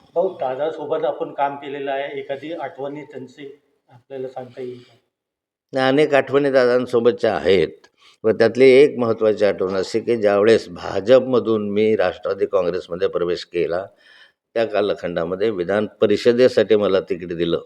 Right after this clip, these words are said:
Speaker 2: आणि विधान परिषद निवडून आली पाहिजे यासाठी दादांनी प्रचंड मेहनत घेतली.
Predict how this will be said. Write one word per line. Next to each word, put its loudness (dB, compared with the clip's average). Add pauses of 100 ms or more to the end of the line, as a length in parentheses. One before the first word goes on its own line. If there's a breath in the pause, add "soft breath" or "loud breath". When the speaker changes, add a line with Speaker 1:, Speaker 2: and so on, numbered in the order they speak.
(640)
Speaker 2:
आणि 0
विधान 2
परिषद -2
निवडून 0
आली 4
पाहिजे -2 (100)
यासाठी 2
दादांनी 0
प्रचंड -4
मेहनत -6
घेतली. -20